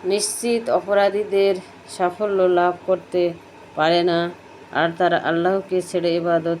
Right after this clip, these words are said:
করে এমন কিছুর যা না পারে তাদের কোনো ক্ষতি করতে, আর না পারে কোনো উপহার করতে, আর না পারে কোনো উপকার করতে।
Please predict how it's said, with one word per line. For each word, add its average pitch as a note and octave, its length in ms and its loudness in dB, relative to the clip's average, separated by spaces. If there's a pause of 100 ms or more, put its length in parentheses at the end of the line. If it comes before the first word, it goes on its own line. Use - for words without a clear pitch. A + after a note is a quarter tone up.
(100)
করে E3 220 2
এমন E3+ 460 -2
কিছুর F3 440 -6
যা D#3+ 240 0
না E3 280 -2 (380)
পারে D#3+ 400 0 (440)
তাদের D#3 400 0
কোনো D#3+ 200 -2
ক্ষতি E3+ 400 -4
করতে, D#3+ 440 -4
আর D3+ 140 -2
না E3+ 280 0
পারে D#3 300 0
কোনো D#3 320 -4
উপহার D#3 560 -2 (100)
করতে, D3 540 -4 (1400)
আর E3+ 140 2
না G3+ 200 2
পারে G3+ 340 2
কোনো G3 320 -2
উপকার F#3+ 600 -2
করতে। F#3 500 -2